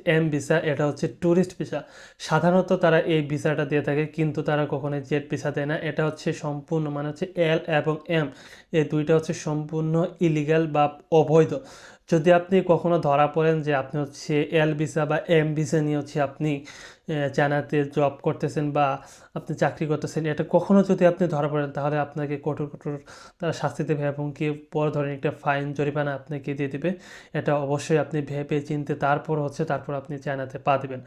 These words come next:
আপনাকে অবশ্যই কয়েকটা জিনিস ভেবে চিনতে দেখে রিসার্চ করে তারপরে আসতে হবে। তার মধ্যে প্রথমত হচ্ছে আপনাকে ওয়ার্ক পারমিট নোটিশ দিয়েছে কিনা, তারপর হচ্ছে জব অফার সেটা দিয়েছে কিনা,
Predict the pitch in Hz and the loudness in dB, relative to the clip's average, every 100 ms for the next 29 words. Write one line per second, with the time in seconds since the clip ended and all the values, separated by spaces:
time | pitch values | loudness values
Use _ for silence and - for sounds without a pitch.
0 | - - - _ _ 160 165 - 196 208 | -18 -20 -20 _ _ -2 0 0 4 6
1 | 165 180 175 196 - 170 180 180 202 165 | 6 6 6 0 4 6 6 4 2 2
2 | 175 180 175 143 143 143 156 151 156 151 | 2 2 0 -4 -2 0 0 -2 -2 -2
3 | 147 156 151 147 151 143 143 165 147 143 | -2 0 2 2 2 0 0 -2 -2 -2
4 | 143 - 139 127 151 147 - 147 147 139 | -6 -8 -6 0 0 0 -2 -2 0 -2
5 | 131 147 139 - 143 143 147 143 143 151 | -2 -4 -4 -4 -6 -4 -4 -4 -2 -4
6 | 147 151 170 165 156 147 160 160 - - | -2 -2 -2 -2 -2 -2 0 -2 -4 -20
7 | - - 165 156 175 165 165 165 - 151 | -20 -8 -4 -2 -2 -2 -2 -2 -2 4
8 | 156 160 - 156 147 147 147 147 147 131 | 4 4 0 -2 -2 -4 -6 -6 -6 -4
9 | 151 147 156 147 - 139 139 143 160 - | -4 -4 -2 -2 -2 -6 -6 -4 -6 -8
10 | - - - 156 147 156 156 165 151 160 | -20 -20 -2 0 2 2 2 2 0 2
11 | 143 - 143 160 147 - 147 151 139 147 | 0 0 -4 0 0 0 -4 -4 -4 -4
12 | - 143 143 143 | -4 -6 -6 -6